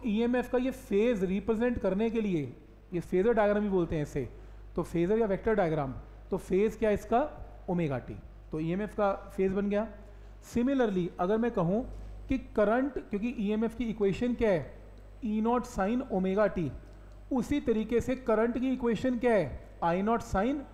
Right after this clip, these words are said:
omega t। तो अगर current का vector draw करेंगे same time पे वो भी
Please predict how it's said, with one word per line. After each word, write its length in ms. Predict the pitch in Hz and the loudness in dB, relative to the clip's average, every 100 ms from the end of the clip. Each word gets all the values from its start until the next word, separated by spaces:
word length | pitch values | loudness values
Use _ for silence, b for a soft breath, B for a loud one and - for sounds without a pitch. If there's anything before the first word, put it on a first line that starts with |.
| - - - | -20 -20 -8
omega 360 | 165 165 185 196 | -4 0 2 0
t। 180 | 202 202 B B - | -2 -6 B B -2
तो 60 | 214 | 2
अगर 120 | 254 - | 2 2
current 340 | 202 196 247 262 | 2 4 2 2
का 100 | 294 | 2
vector 300 | 233 - 233 | 2 2 0
draw 200 | 214 208 | 4 4
करेंगे 340 | 208 202 233 - | 4 0 -2 -4
same 440 | - 226 247 285 | 0 2 2 2
time 300 | 220 196 208 | 0 0 0
पे 140 | - 233 147 | 0 -2 2
वो 200 | 170 202 | 4 4
भी 140 | 269 | 4